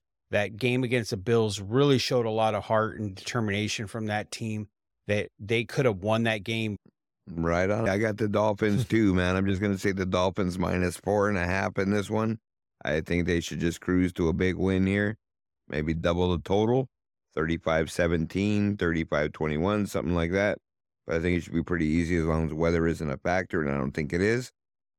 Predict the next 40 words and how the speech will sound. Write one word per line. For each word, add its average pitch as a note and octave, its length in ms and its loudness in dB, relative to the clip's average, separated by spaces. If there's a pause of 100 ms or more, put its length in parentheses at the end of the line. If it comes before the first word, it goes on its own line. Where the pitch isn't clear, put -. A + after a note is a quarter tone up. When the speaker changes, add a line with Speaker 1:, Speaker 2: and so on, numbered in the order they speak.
(200)
Speaker 2:
But - 80 -12
that F#2+ 180 0
point G2+ 300 0
total G2+ 280 2
being F#2 260 2
one F2+ 120 2
of E2+ 40 0
the D#2 100 0
highest F2 440 0
of E2 160 0
the D2 280 0 (520)
week F2+ 320 0
out F2+ 160 2
on F2 80 4
the F2 100 2
board G2 340 0
there, G2+ 200 2
forty-nine F#2 680 0
and E2+ 140 0
a C2+ 60 -2
half. G2+ 340 -4 (840)
What D#2 120 -2
do E2+ 60 2
you E2 80 0
think, G2 240 0
guys? F#2+ 240 0
Do G2 160 -4
you F2+ 80 2
think F2 100 2
they're E2+ 80 0
gonna E2 100 0
hit F2+ 160 -2
that F2+ 140 2
over? A2 340 0 (1120)
T, A#2 300 0 (500)
you're E2+ 240 0
up D#2+ 160 0
first. G2+ 340 -2 (120)
Over, F#2+ 320 0
under, G2+ 380 2